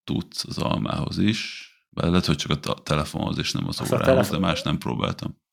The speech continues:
Speaker 1: vele.
Speaker 2: Jó, én a
Speaker 1: Pont.
Speaker 2: telefonhoz tudtam csak eddig hozzáadni, az órához
Speaker 1: Igen,
Speaker 2: nem.
Speaker 1: igen. De nem, de azt, azt mondom is, hogy a telefonhoz biztos, hogy tudsz órával. Én se próbáltam.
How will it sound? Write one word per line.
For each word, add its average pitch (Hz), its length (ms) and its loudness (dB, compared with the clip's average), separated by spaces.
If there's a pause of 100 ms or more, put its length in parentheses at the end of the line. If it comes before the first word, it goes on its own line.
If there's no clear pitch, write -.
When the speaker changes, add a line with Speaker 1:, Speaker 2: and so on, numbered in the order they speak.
(440)
Speaker 1:
vele. - 240 -2
Speaker 2:
Jó, 117 320 0
én 131 120 6
a 120 40 8
Speaker 1:
Pont. 120 120 4
Speaker 2:
telefonhoz 120 560 6
tudtam 120 380 -2
csak - 200 -6
eddig 113 240 0
hozzáadni, 113 460 0
az 110 100 -2
órához 113 500 2
Speaker 1:
Igen, 113 220 6
Speaker 2:
nem. 101 80 8
Speaker 1:
igen. - 240 0 (460)
De 107 160 2
nem, 104 180 4
de 95 60 6
azt, 98 140 2
azt 92 300 0
mondom 87 200 4
is, 82 120 2
hogy 85 120 -4
a - 160 -2
telefonhoz 85 440 2
biztos, 87 300 -2
hogy 90 120 0
tudsz - 220 -2
órával. 64 640 -2
Én 82 120 0
se 73 160 -4
próbáltam. 92 640 -2